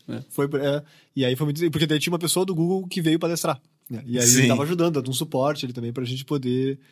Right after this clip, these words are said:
Speaker 2: fazer esse, esse, esse experimento que era fazer o live streaming de um evento ao vivo e tal no YouTube, né?
Speaker 1: É verdade, bons tempos, né? E, mas a tua pergunta aí, Pepe, da comunidade, eu acho que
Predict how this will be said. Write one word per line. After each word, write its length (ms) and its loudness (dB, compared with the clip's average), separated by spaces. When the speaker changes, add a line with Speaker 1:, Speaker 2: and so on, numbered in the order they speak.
Speaker 2:
fazer 360 0
esse, 440 0
esse, 180 0
esse 140 4
experimento 580 0
que 140 -6
era 140 0
fazer 240 -2
o 60 -2
live 200 -2
streaming 420 -4
de 80 -4
um 80 0
evento 280 -4
ao 40 -6
vivo 300 -6
e 60 -12
tal 100 -10
no 100 -8
YouTube, 300 -6
né? 540 -14
Speaker 1:
É 20 -12
verdade, 400 -14
bons 240 -8
tempos, 300 -2
né? 120 -2
E, 720 -4
mas 400 -6
a 340 0
tua 120 -8
pergunta 380 -4
aí, 40 -4
Pepe, 160 -6
da 120 -2
comunidade, 500 -2
eu 40 -4
acho 120 -4
que 260 -6